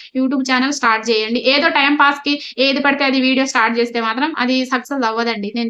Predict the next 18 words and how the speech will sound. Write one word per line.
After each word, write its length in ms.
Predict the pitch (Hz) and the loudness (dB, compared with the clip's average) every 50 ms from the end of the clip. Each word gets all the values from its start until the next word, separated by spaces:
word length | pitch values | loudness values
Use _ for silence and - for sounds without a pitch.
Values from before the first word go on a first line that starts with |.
| 226 | -6
చెప్పేది 260 | 220 214 214 226 214 214 | -8 -6 -6 -6 -6 -6
మాత్రం 320 | 208 196 196 208 220 226 - - - _ _ - | -6 -8 -8 -8 -12 -14 -16 -20 -20 _ _ -2
ఓపిక 340 | 247 254 254 254 294 277 285 | 0 0 0 0 -2 -2 0
ఉండాలి. 600 | 269 262 254 254 247 247 247 247 240 240 247 254 - - - - - - | 2 2 4 4 4 4 4 4 2 2 0 -2 -8 -12 -18 -20 -12 -4
డైలీ 560 | 247 262 277 285 302 311 320 320 359 392 392 349 | -2 0 2 2 2 2 2 0 0 0 0 0
రెగ్యులర్‌గా 520 | 277 269 262 294 302 302 302 311 320 311 | 0 0 2 2 2 2 2 2 2 2
ఏదో 260 | 269 269 269 262 302 | 2 2 2 4 4
ఒక 140 | 294 277 285 | 4 4 2
వీడియో 260 | 269 262 269 262 285 | 2 2 2 2 2
పెడుతూనే 540 | 285 269 240 254 262 262 262 262 262 269 277 | 2 2 0 2 2 2 2 2 2 2 2
ఉండాలని 500 | 277 269 262 254 254 254 254 247 247 233 | 2 2 2 4 4 4 4 2 2 0
కాదు. 360 | 226 233 220 214 262 403 403 _ _ _ _ - - - 277 | 0 0 0 0 -2 -6 -8 _ _ _ _ -20 -12 -4 0
వీక్లీ 380 | 339 403 440 427 440 480 480 330 | 2 2 2 4 4 4 4 4
ఒక 120 | 330 320 | 2 0
త్రీ 300 | 277 277 302 339 359 392 | 0 0 0 2 2 2
వీడియోస్ 300 | 349 330 302 339 349 339 | 2 0 0 0 0 2
అయినా 180 | 294 294 320 339 | 2 2 2 0
పెట్టండి. 480 | 311 247 247 - 220 208 196 - - | 0 -2 -2 -4 -4 -4 -6 -8 -10